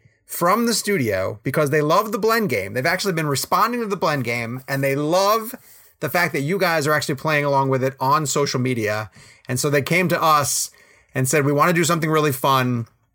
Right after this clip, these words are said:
get people excited for Gemini Man, and play along with Will Smith Blend." So use hashtag Will Smith Blend, obviously, on social media, but you can also enter into this new contest to win a prize pack from Gemini Man by going to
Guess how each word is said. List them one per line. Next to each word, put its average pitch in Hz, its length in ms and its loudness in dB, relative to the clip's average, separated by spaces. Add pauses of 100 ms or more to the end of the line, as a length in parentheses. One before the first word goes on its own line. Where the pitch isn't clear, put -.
(500)
get 151 160 0
people 156 200 2
excited 151 280 2
for 143 80 -2
Gemini 127 400 2
Man, 120 420 0 (400)
and 131 460 2 (160)
play 143 180 2
along 127 240 2
with 120 120 -4
Will 123 160 0
Smith 110 280 -4
Blend." 80 380 -8
So - 440 0 (220)
use 196 480 -2
hashtag 175 480 2
Will 147 160 2
Smith 135 280 -2
Blend, 127 200 0
obviously, 123 320 0
on 123 120 0
social 123 300 -2
media, 104 300 -2
but 120 100 -2
you 123 60 0
can 147 120 -4
also 196 420 0
enter 123 560 0 (360)
into 165 220 0
this 151 180 0
new 190 100 0
contest 139 600 0
to 139 60 -2
win 165 380 0 (400)
a 160 120 0
prize 180 360 2
pack 180 300 -2
from 190 240 0
Gemini 139 320 0
Man 120 240 0
by 123 140 0
going 139 420 2
to 135 420 2